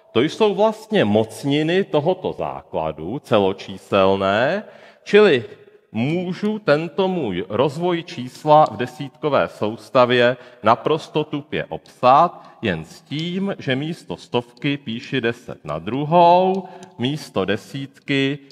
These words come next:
eh, to malinko zkomplikuji, deset na prvou a místo jedničky určitě uhodnete deset na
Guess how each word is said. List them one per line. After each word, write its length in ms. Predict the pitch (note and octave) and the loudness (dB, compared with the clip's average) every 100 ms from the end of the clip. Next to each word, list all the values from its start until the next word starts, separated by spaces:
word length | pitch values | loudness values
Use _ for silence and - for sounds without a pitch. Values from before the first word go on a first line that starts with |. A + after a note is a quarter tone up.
| - | -6
eh, 300 | F#2+ F#2 G2 | 0 2 0
to 200 | G#2 A2+ | 0 -2
malinko 540 | G2+ A2+ A#2+ A#2 A#2 F2 | 4 4 4 -4 -8 -10
zkomplikuji, 880 | - A#2+ B2 B2 C3+ C3 A#2+ A#2+ | -4 -2 -2 -4 -8 -6 -4 -2
deset 420 | G2+ F#2+ - - - | -2 -4 -6 -16 -8
na 140 | E2 | -8
prvou 720 | - C3 C3 C3+ B2+ B2+ C3 - - - | 0 0 4 4 6 4 -2 -10 -20 -8
a 80 | G2 | -4
místo 420 | G#2+ A#2 - E2 | -4 -6 -8 -10
jedničky 1000 | D2+ D#2 F#2+ G2+ - - G#2+ G2 F#2 G#2 - _ - | -8 -8 -6 -8 -10 -8 -2 0 -2 -4 -16 _ -12
určitě 480 | F2 - A2 - D#2 | -12 -12 -14 -12 -14
uhodnete 800 | D2+ E2+ E2+ F2 E2 - F2+ | -12 -10 -6 -4 -6 -4 -6
deset 560 | D#2+ D2 - - E2+ D#2 _ | -6 -12 -16 -10 -8 -8 _
na 400 | D2 C2+ C2+ C#2+ | -14 -12 -12 -16